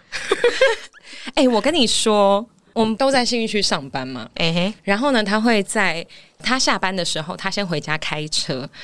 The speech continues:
Speaker 1: 然后开车来接我，然后我们就在车上先坐一下，再送我回家。
Speaker 2: 他的车窗够黑吗？
Speaker 1: 呃，应该是够黑。
Speaker 2: 你怎么知道？
Speaker 1: 因为我其实没有很介意。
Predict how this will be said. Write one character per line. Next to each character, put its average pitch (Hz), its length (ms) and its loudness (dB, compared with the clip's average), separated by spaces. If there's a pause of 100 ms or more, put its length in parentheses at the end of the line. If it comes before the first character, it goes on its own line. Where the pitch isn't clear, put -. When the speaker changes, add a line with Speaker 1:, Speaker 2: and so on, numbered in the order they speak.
(160)
Speaker 1:
然 180 140 0
后 190 60 -2
开 190 120 -2
车 190 160 -2
来 156 140 -2
接 151 260 -6
我， 151 200 -4
然 151 80 -6
后 165 100 -2
我 - 20 -2
们 151 80 -4
就 165 80 -2
在 156 80 2
车 151 160 -2
上 147 140 -4
先 147 160 -4
坐 139 180 0
一 123 40 -2
下， 95 240 -4
再 185 100 0
送 185 160 -2
我 139 60 -14
回 127 100 -14
家。 - 160 -12 (340)
Speaker 2:
他 226 140 -8
的 208 60 -4
车 202 180 -2
窗 196 180 0
够 190 160 0
黑 165 240 0
吗？ 165 220 -4 (340)
Speaker 1:
呃， 175 300 0
应 196 80 0
该 233 140 4
是 240 100 -2
够 190 220 0
黑。 143 340 -10 (220)
Speaker 2:
你 214 80 -4
怎 220 100 -2
么 175 60 -2
知 151 140 -8
道？ 156 200 -4 (380)
Speaker 1:
因 277 100 4
为 339 60 4
我 285 100 6
其 - 140 0
实 185 80 0
没 185 60 4
有 185 60 4
很 170 100 -2
介 160 200 -2
意。 147 300 0